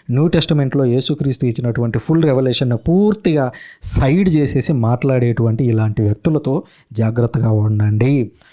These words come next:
రీల్లో మాట్లాడినటువంటి వ్యక్తి ఈ పెసిమిస్టిక్ కోణంలోనే ఆలోచించాడు, ఫుల్ రెవల్యూషన్‌ని అతను చూడటం లేదు. బైబిల్ మొత్తము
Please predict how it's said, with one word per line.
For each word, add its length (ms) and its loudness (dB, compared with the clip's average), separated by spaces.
రీల్లో 380 0
మాట్లాడినటువంటి 800 0
వ్యక్తి 580 0
ఈ 140 2
పెసిమిస్టిక్ 640 0
కోణంలోనే 580 0
ఆలోచించాడు, 840 -2
ఫుల్ 280 0
రెవల్యూషన్‌ని 640 0
అతను 220 -2
చూడటం 320 0
లేదు. 400 0
బైబిల్ 340 2
మొత్తము 380 0